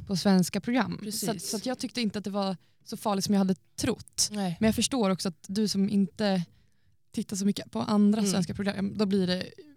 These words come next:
Speaker 1: riktigt jobbigt.
Speaker 2: Precis, jag är lite biased, liksom.
Speaker 1: Ja.
Speaker 2: Ehm, och, eh, så det är så, det är så här, när de kommer in och bara, "Hallå tjejer, hur mår ni?"
Speaker 1: <laughs>
Speaker 2: Alltså, det, det gör lite ont, men det är fortfarande skitroligt, så
Speaker 1: Ja.
Speaker 2: jag skriker ju rakt ut, liksom.
Speaker 1: <laughs>
Speaker 2: Och, eh,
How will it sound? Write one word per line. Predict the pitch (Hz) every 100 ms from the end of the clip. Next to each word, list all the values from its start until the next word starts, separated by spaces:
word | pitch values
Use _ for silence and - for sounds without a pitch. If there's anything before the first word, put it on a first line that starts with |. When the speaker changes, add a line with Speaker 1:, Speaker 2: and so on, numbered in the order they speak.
| _ -
Speaker 1:
riktigt | 196 - 180 -
jobbigt. | - 170 175 - -
Speaker 2:
Precis, | 185 175 151 180
jag | 175
är |
lite | 160 165
biased, | 165 147 185 - -
liksom. | - - - 185
Speaker 1:
Ja. | - 214 190
Speaker 2:
Ehm, | 170 160 -
och, | 180 170 - -
eh, | 165 160 156 -
så | -
det | 190
är |
så, | 185 185 170 -
det | 196
är | 185
så | 185
här, | 180
när | 175
de | 185
kommer | - 185
in | 180
och | 170
bara, | 156 - _
"Hallå | - 190 180 190 277
tjejer, | - - 320 226 202 170 165 170 175 - -
hur | 202 196
mår | 202 214 320
ni?" | 311 269 277 285
Speaker 1:
<laughs> | 294 294 349 - 381 -
Speaker 2:
Alltså, | 427 240
det, | 240 - - _ _ _ _ _ _
det | 226
gör | 226
lite | 208 196
ont, | 208 175 170
men | 208 196
det |
är |
fortfarande | 196 190 196 160
skitroligt, | - 170 165 160 170
så | -
Speaker 1:
Ja. |
Speaker 2:
jag | 240 -
skriker | 196 175 165
ju | 165
rakt | 160 -
ut, | 160 -
liksom. | - - 180 - - 320 - 302
Speaker 1:
<laughs> | 571 _ - -
Speaker 2:
Och, | 220 190 208 440 427
eh, | 247 170 170 175